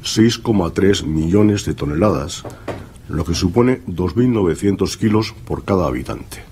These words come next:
Los residuos se clasifican como residuos municipales o urbanos,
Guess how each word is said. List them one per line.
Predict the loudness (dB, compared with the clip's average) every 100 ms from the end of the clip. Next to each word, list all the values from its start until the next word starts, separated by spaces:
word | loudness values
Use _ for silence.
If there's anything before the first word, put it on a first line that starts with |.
| -20 -20 -18 -16 -16 -16 -16 -14 -12 -12 -12 -2 2
Los | 4
residuos | 4 4 6 4
se | 2
clasifican | -2 -2 -2 0 2 2
como | 2 0 0
residuos | -2 -2 0 2
municipales | 2 0 0 -2 0 2 2 -2
o |
urbanos, | -2 2 4 4 0 -4